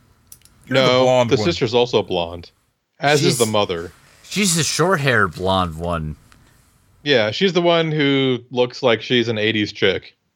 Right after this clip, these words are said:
Speaker 3: She goes swimming with a shirt on because she's sensitive about her belly.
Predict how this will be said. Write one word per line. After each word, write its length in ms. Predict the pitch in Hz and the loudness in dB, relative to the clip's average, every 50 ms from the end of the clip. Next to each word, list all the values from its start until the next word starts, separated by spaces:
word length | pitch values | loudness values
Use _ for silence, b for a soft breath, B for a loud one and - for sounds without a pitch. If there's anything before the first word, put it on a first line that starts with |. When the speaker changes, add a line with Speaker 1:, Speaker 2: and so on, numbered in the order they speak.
| _ | _
Speaker 3:
She 200 | - - 208 226 | -8 -6 -4 -2
goes 240 | 202 220 214 196 156 - | 0 0 0 0 0 -2
swimming 480 | - - 151 190 190 185 175 165 151 | -4 -2 0 0 0 0 0 0 0
with 180 | 147 147 120 131 | 0 0 0 0
a 80 | 113 | -2
shirt 340 | - - - 135 147 143 127 | -2 0 0 2 2 2 2
on 220 | 113 104 101 95 92 | 2 2 2 0 0
because 300 | 98 87 - 113 104 92 | -4 -4 -2 -4 -4 -4
she's 220 | - - 101 85 | -4 -6 -8 -6
sensitive 560 | - - 107 110 120 113 - - 98 87 82 85 | -6 -4 -2 -2 -2 -2 -2 -2 -2 -2 -2 -4
about 280 | 85 82 90 82 82 | -2 0 0 0 0
her 120 | 87 85 78 | 0 -2 -4
belly. 540 | 78 85 85 85 85 82 76 71 69 - | -4 -4 -4 -4 -4 -4 -6 -10 -12 -14